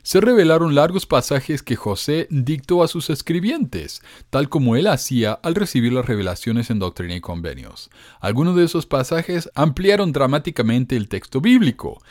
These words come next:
A medida que trabajaba en esos cambios, parece que en muchos casos él consultó los comentarios respetados de eruditos bíblicos para estudiarlos en su mente como parte del proceso revelatorio. O sea, ¿por qué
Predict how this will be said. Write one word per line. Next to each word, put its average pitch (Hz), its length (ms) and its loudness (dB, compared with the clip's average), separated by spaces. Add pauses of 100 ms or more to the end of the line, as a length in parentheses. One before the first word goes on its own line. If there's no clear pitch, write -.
(280)
A 107 100 -6
medida 107 320 0
que - 100 -8
trabajaba 104 500 -4
en 104 60 -2
esos 139 240 -6
cambios, 139 480 -2
parece 147 440 -4
que 135 140 -2
en 117 80 2
muchos 131 300 -2
casos 131 520 -6
él 175 160 -2
consultó 135 540 -2
los 131 100 0
comentarios 113 720 -4 (340)
respetados 127 920 0
de 117 160 0
eruditos 107 580 -2
bíblicos 127 880 0 (680)
para 123 180 0
estudiarlos 110 560 -2
en 104 80 -4
su 101 120 -6
mente 131 300 0
como 98 200 -4
parte 104 200 -2
del 95 80 -2
proceso 87 380 -8
revelatorio. 80 480 -10 (240)
O 123 80 -4
sea, 123 200 -2 (1300)
¿por 165 280 0
qué 240 580 2